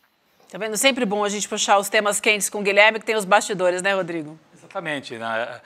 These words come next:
Speaker 2: a gente tem esse tema do Dino, amanhã vamos, vamos acompanhar durante todo o dia a, a sabatina e depois o voto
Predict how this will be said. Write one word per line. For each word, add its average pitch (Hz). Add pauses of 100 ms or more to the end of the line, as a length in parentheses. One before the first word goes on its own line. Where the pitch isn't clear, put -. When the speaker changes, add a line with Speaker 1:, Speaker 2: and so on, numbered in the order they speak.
(200)
Speaker 2:
a 135
gente 139
tem 160
esse 156
tema 143
do 147
Dino, 185
amanhã 175
vamos, 160
vamos 160
acompanhar 147
durante 135
todo 185
o 143
dia 160 (320)
a, 110
a -
sabatina 156
e -
depois 127
o 120
voto 131